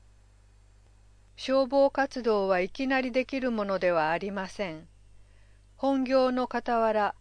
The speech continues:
平日の夜や週末に訓練、研修、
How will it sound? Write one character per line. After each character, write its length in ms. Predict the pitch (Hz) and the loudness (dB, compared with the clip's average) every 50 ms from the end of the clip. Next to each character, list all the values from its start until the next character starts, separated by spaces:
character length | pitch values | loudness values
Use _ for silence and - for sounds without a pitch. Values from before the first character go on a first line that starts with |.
| - - - - - - | -18 -20 -20 -20 -12 -2
平 240 | - 262 269 269 | 2 4 4 4
日 320 | 262 233 269 254 - 269 254 | 4 2 -6 -8 -6 -6 -4
の 140 | 254 254 247 | -2 -2 -2
夜 280 | 254 269 262 240 247 | 0 -2 -2 0 2
や 140 | 220 240 294 | 2 2 2
週 260 | - - - 240 233 226 226 220 214 - | 0 -2 -4 -4 -4 -2 -4 -6 -6 -8
末 160 | - 226 214 | -8 -10 -8
に 240 | 208 202 190 185 - _ _ _ - - - - - - - - | -8 -8 -10 -12 -14 _ _ _ -20 -20 -20 -20 -20 -20 -16 -6
訓 320 | - 277 285 277 269 262 | -4 -2 0 0 0 2
練、 420 | 226 214 190 175 165 160 - - - | 4 4 4 4 2 -4 -16 -20 -10
研 260 | - - 233 240 254 269 | -2 -2 0 0 0 -4
修、 480 | - - - 233 226 214 208 202 190 | -4 -4 -2 0 2 2 2 0 -4